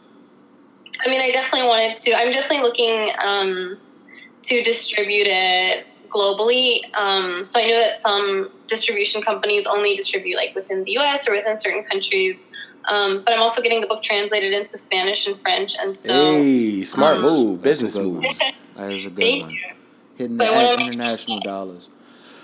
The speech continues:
Speaker 3: But, um,
Speaker 1: Yeah.
Speaker 3: One thing I did, oh, I just forgot what I was gonna ask you,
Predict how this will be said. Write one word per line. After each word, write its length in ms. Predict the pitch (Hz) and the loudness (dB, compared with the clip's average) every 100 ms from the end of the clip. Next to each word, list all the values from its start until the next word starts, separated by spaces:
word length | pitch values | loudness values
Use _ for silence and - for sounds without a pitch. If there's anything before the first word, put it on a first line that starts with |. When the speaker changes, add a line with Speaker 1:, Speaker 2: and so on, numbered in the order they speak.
| - 127 | -20 4
Speaker 3:
But, 280 | 165 160 | 4 6
um, 500 | 156 160 151 151 147 - - - | 4 6 6 2 -4 -14 -8 -2
Speaker 1:
Yeah. 280 | 202 185 - - - 120 | 0 0 -4 -14 -18 0
Speaker 3:
One 220 | 175 220 | 2 4
thing 180 | 214 190 | 4 4
I 80 | 160 | 2
did, 320 | 147 170 - | 2 0 0
oh, 120 | - - | -8 -8
I 100 | - | -8
just 260 | - - | -8 -8
forgot 260 | - 117 110 | -8 -8 -6
what 100 | 110 | -6
I 40 | |
was 120 | 107 | -8
gonna 180 | 104 101 | -8 -10
ask 340 | 78 87 87 92 | -8 -10 -10 -12
you, 180 | 90 | -14